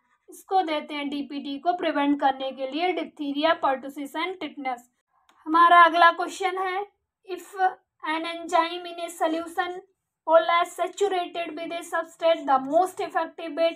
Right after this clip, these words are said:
to obtain faster yield of the product। चूँकि हम जानते हैं एंजाइम जो है वो बायोकैटालिस्ट की तरह काम करता है, एंजाइम बायोकैटालिस्ट की तरह काम करता है, और ये एंजाइम जो होता है वो एक्सीलरेट करता है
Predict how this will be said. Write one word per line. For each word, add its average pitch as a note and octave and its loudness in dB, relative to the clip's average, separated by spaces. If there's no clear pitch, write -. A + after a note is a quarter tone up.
to C#4 4
obtain E4 -2
faster F#4 0
yield F4 0
of D#4+ -2
the E4+ 2
product। E4 0
चूँकि F#4 -2
हम F#4+ -2
जानते E4 -2
हैं E4+ -8
एंजाइम D4+ -2
जो E4+ 0
है E4+ 2
वो C#4+ 4
बायोकैटालिस्ट E4 0
की E4+ -14
तरह E4 -2
काम E4 -2
करता E4 2
है, E4+ 0
एंजाइम E4 -2
बायोकैटालिस्ट E4 2
की E4+ -14
तरह E4 -2
काम D#4 2
करता D#4+ -2
है, E4+ 4
और C#4 6
ये C4+ 0
एंजाइम D4 -2
जो E4 4
होता E4 2
है E4 2
वो C#4+ 4
एक्सीलरेट E4 2
करता E4 -4
है E4 0